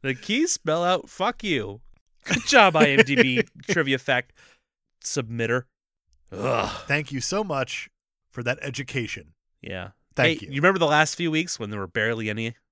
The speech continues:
Speaker 2: I missed that time.
Speaker 1: Yeah, you're gonna.
Speaker 2: Oh, no. <laughs>
Speaker 1: James McAvoy then sees a picture of himself and Angelina Jolie on the front page of several <laughs> newspapers, and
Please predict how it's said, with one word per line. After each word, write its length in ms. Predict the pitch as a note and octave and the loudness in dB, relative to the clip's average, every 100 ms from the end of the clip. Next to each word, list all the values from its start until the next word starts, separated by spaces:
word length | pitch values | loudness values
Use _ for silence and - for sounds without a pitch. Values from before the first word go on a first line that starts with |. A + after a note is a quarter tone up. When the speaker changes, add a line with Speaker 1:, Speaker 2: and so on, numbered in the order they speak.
| _ _ - | _ _ -4
Speaker 2:
I 140 | C#3 | -2
missed 300 | C#3 C#3+ C3 | -2 -2 -4
that 200 | G#2+ E2+ | -8 -12
time. 220 | - - F2 | -16 -18 -14
Speaker 1:
Yeah, 260 | A2 G#2 G2 | -6 -6 -6
you're 180 | G2 | -8
gonna. 360 | A2 A#2 G#2+ G2 _ - | -4 -2 -2 -6 _ 2
Speaker 2:
Oh, 180 | F3+ G3+ | 6 6
no. 240 | E3 G3 - - - | 8 6 6 0 2
<laughs> 920 | - - - - - - - - - - _ _ - - _ _ _ _ _ _ _ - | 4 8 6 8 2 2 -20 -20 -16 -16 _ _ -20 -20 _ _ _ _ _ _ _ -2
Speaker 1:
James 300 | F3+ B3+ G3+ | 4 6 6
McAvoy 500 | G#3 G3 D#3+ D#3+ D3+ | 4 4 4 4 4
then 160 | D#3 D#3+ | 4 2
sees 220 | E3+ C3 | -4 -2
a 40 | |
picture 280 | - E3+ D#3 | 0 0 2
of 40 | C3+ | 0
himself 360 | B2+ D3 C3+ | 2 2 2
and 100 | B2+ | 0
Angelina 380 | C#3+ C#3+ C#3 C3 | 0 0 0 -2
Jolie 340 | A#2+ B2+ C#3 | -2 0 2
on 60 | C#3 | 0
the 80 | A2+ | -2
front 300 | - D#3+ C3+ | 0 0 0
page 280 | D#3+ F3+ A#2+ | -2 -2 -4
of 80 | |
several 420 | - - E4 G3+ C#3 | -2 2 4 4 2
<laughs> 0 | |
newspapers, 1200 | C#3 - C#4 - _ F3 - - D3 C3 C#3+ F3 | 0 2 0 0 _ -20 -18 -6 -4 -2 -4 -4
and 140 | B2 | -10